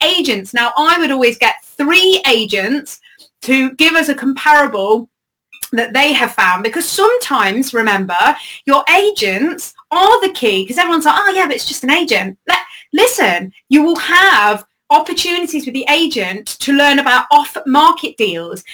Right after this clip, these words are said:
Now, we've just done one. We have just sold a H M O off-market, never went online, sold within three days, and they ne-, nobody will know about that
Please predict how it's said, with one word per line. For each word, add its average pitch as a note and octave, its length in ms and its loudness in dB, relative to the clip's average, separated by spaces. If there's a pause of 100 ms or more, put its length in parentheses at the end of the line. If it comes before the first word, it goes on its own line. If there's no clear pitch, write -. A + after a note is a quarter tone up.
(120)
Now, C#4+ 180 4
we've F4+ 260 2
just G4 220 -2
done A3 200 0
one. F#3+ 200 0
We C4 140 0
have F#4 140 0
just F4 260 -4
sold E4+ 240 4
a D4 160 -2
H D#4 220 -2
M D4 80 2
O A3 360 2 (320)
off-market, C#4+ 1000 0 (160)
never F#4 340 2
went E4+ 260 2
online, A3+ 720 0 (160)
sold F4 460 2
within D4+ 320 -2
three E4 320 0
days, G3+ 520 -2 (240)
and D#4+ 220 0
they G4 460 2
ne-, E4+ 380 2
nobody F#4+ 480 2
will E4 140 -2
know F4+ 260 4 (100)
about B3+ 300 2
that G3 180 0